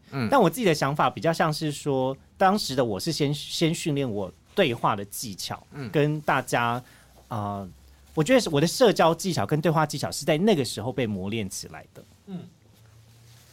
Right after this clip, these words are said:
Speaker 2: 还有就是不会那么的害羞。
Speaker 1: 啊，对，巨蟹座偏害羞。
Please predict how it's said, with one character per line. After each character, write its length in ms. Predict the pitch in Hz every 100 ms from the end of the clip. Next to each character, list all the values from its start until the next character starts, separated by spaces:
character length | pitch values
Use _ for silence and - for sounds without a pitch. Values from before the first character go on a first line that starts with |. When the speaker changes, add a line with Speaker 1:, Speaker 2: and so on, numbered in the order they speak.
| -
Speaker 2:
还 140 | 175
有 200 | 202 151 - - -
就 100 | 185
是 140 | 196 156 - -
不 220 | 131 165
会 360 | 214 175 127 110 _ _ _
那 200 | - 226
么 200 | 185 139 123 -
的 340 | 117 104 101
害 300 | - 175 113
羞。 400 | 98 - 85 85 107 _ _ _ _ - _
Speaker 1:
啊， 280 | 107 110 104
对， 140 | 117
巨 160 | 110 123
蟹 160 | - 110
座 140 | 113
偏 200 | 107 101
害 180 | 104 101
羞。 400 | 85 - 80 85